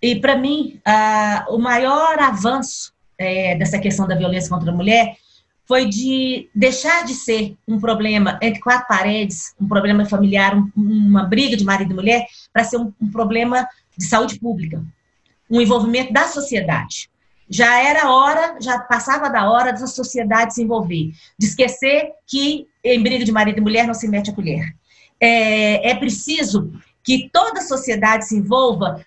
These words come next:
pra, é, co-, a gente conseguir, é, colocar um freio nessa violência. E, e, e mais importante que isso, eu acho, é parar de julgar essas mulheres. Eu acho que,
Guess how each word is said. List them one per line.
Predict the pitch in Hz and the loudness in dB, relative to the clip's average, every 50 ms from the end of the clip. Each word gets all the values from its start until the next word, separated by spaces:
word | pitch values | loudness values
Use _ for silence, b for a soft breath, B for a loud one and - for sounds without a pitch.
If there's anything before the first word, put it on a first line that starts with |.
| _ _ - | _ _ 0
pra, | 254 262 269 285 302 - - - _ _ - | 2 2 2 2 0 -2 -8 -16 _ _ -2
é, | 226 233 233 233 233 226 | 0 2 2 2 2 0
co-, | - 294 320 - - | 0 0 0 2 2
a | 262 269 | 2 0
gente | 247 277 294 285 - - | 0 0 -4 -6 -4 -2
conseguir, | - 359 381 370 - 302 247 202 220 269 285 302 - - B B B B - | 0 0 0 0 -4 -6 -6 -4 -2 -2 -2 -4 -4 -8 B B B B -2
é, | 233 233 233 | -2 -2 0
colocar | - 294 302 330 320 339 370 | 2 2 2 2 2 -2 -6
um | 330 | -6
freio | - - - 285 294 277 277 254 | -6 -6 -2 0 0 0 0 0
nessa | 226 220 - 208 175 | -2 -4 -4 -4 -4
violência. | 190 185 180 165 156 156 156 - - 160 156 - B B B | -4 -4 -4 -4 -6 -6 -8 -8 -8 -8 -8 -8 B B B
E, | 262 - - - _ | -4 -4 -4 -6 _
e, | - 302 - - 269 294 | -6 -6 -4 -4 -4 -4
e | |
mais | - 233 285 370 453 453 427 403 | -2 0 0 0 0 0 -4 -6
importante | 311 339 311 311 - 285 277 277 277 - - | -4 -4 -4 -4 -4 -6 -6 -6 -6 -8 -8
que | - 247 | -4 -4
isso, | 226 220 220 208 202 - 220 | -2 -2 -2 -2 -2 -2 0
eu | 208 202 | 0 2
acho, | 185 185 202 202 - - - - _ - | 2 2 0 -2 -6 -10 -12 -8 _ -2
é | 262 262 - - - _ _ _ | 0 0 0 -4 -8 _ _ _
parar | - 254 254 285 320 339 | 0 0 2 2 2 0
de | 330 262 254 | 0 -2 -6
julgar | 254 262 208 214 214 | -6 -4 -2 -2 -2
essas | 214 208 - 196 208 | -2 -4 -4 -2 0
mulheres. | 202 190 180 165 147 120 117 120 - - - b b b b b b | 0 0 0 -2 -2 -4 -6 -8 -12 -14 -16 b b b b b b
Eu | 180 208 | 0 2
acho | 220 240 233 - 233 - - | 2 2 0 -4 -10 -12 -10
que, | 226 233 226 226 208 196 - | -10 -8 -8 -6 -8 -10 -12